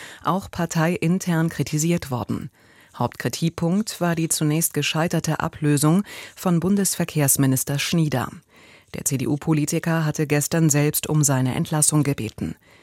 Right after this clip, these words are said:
Sein Nachfolger soll der bisherige parlamentarische Geschäftsführer der Unionsfraktion Bilger werden.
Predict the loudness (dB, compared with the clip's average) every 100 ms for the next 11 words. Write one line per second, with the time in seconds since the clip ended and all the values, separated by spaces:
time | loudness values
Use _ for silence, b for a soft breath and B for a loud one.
0 | b b 2 4 2 0 0 2 2 2
1 | 2 2 0 0 0 0 0 0 -2 0
2 | 0 2 0 0 0 0 -2 -2 -2 -2
3 | -4 -2 -2 0 0 0 0 0 2 2
4 | 0 0 -6 -4 -2 0 0 2 2 2
5 | 0 -2 -4 -6